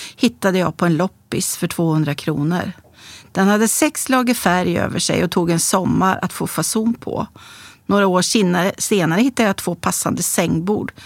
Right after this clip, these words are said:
på en soptipp i Eskilstuna. I en tid då det pratas så mycket om att sköna Moder Jord, om att skona Moder Jord,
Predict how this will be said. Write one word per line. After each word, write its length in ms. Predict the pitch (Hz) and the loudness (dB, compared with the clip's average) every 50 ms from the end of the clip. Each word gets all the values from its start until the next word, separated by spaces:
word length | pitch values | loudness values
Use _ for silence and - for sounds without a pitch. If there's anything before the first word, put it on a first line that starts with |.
| - - _ - | -20 -20 _ -6
på 100 | - - | -2 -2
en 100 | 185 180 | -2 -2
soptipp 600 | - - 185 - - - - - 190 - _ - | -2 -4 -6 -6 -8 -8 -4 -4 -4 -4 _ -4
i 60 | - | -4
Eskilstuna. 760 | - 170 - - - - - - - - 196 - - - - - - _ _ _ _ _ _ _ _ _ _ _ _ _ _ - - - - - - - - - - | -4 -4 -4 -6 -8 -8 -10 -8 -6 -6 -4 -4 -4 -4 -4 -6 -10 _ _ _ _ _ _ _ _ _ _ _ _ _ _ -16 -12 -12 -10 -10 -12 -14 -10 -2 2
I 140 | 233 254 254 | 2 4 6
en 140 | 254 254 | 4 4
tid 300 | 240 - 311 311 349 330 | 4 2 2 2 2 2
då 100 | - 294 | 2 2
det 100 | 254 247 | 2 2
pratas 520 | 240 - 254 247 208 202 - - - - - | 0 0 2 2 2 0 0 -2 -2 0 0
så 100 | - 214 | 2 2
mycket 380 | 202 196 - - _ - - | 2 2 0 -2 _ -6 -2
om 140 | - - 185 | 0 2 2
att 120 | 180 - - | 0 0 -2
sköna 360 | - - 208 185 175 175 180 | 0 0 2 2 2 2 2
Moder 300 | 185 180 180 180 180 175 | 0 0 0 0 0 0
Jord, 440 | 170 202 240 233 - - - - - - - - - - | 0 0 0 -2 -2 -4 -6 -8 -10 -14 -18 -20 -20 -20
om 260 | - - - 185 185 | -10 -4 -2 0 0
att 120 | 185 - | 0 0
skona 520 | - - - - 277 240 202 175 196 240 277 | -2 -4 -2 0 0 0 2 2 2 4 4
Moder 280 | 285 269 254 220 226 | 4 4 2 2 0
Jord, 360 | 185 156 - 123 - - - | 0 -2 -2 -4 -4 -6 -8